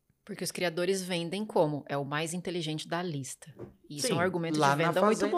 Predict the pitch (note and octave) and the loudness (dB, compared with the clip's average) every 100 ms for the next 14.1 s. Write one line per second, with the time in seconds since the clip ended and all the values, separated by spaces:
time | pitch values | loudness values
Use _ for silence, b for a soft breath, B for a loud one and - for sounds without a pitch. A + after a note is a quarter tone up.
0 | B3+ F3 F#3+ G3 F#3 F#3 F#3+ F#3 - F3 | 4 4 4 2 -2 -2 0 0 0 -2
1 | G#3 D#3+ - _ - D#3+ D#3 D3+ D#3+ B | -2 -4 -8 _ -10 -8 -6 -8 -10 B
2 | B B F#3 G3+ G#3+ - - _ _ _ | B B 6 6 6 0 -6 _ _ _
3 | G3+ A#3+ B3+ B3+ A3+ - - _ _ - | 4 6 4 -2 -6 -10 -18 _ _ 4
4 | D3 D#3+ C#3+ - - C3+ A#2+ A2 G#2+ B2 | 4 2 -4 -4 4 6 6 2 0 -2
5 | D#3 - _ _ _ _ - D#3 F3 E3+ | -2 -8 _ _ _ _ 4 6 6 2
6 | D#3 D3 C#3+ - B2+ A#2 A#2 C#3 C3+ A2 | 4 4 4 2 0 0 2 2 0 -2
7 | - _ - G#3+ A#3 A3 G3+ G3 G3 F3+ | -8 _ 2 2 6 8 8 6 2 0
8 | B2 B2+ - A2 - B2+ C3 B2 B2 A2+ | 0 -2 -2 -8 -8 -6 -4 -2 -2 -2
9 | A#2 A2+ G#2+ G#2 G#2 G#2 G#2+ B2 A2+ - | -4 -6 -8 -4 -2 -2 -6 -8 -10 -8
10 | A2 - G#2+ - G#2 G2+ - G2+ - G2 | -8 -8 -12 -8 -10 -10 -12 -12 -10 -8
11 | A2 G2+ G2+ A2+ C3 - A2+ A2 A#2 - | -8 -6 -6 -6 -10 -8 -8 -6 -6 -8
12 | - A2 - A2+ A2 - _ _ - F#3 | -8 -10 -8 -6 -6 -8 _ _ 4 6
13 | G#3 G3+ - - F3+ F#3+ C3 B2+ A#2 F#2 | 6 0 -6 -10 -10 -8 -4 0 0 -2
14 | F#2+ | -8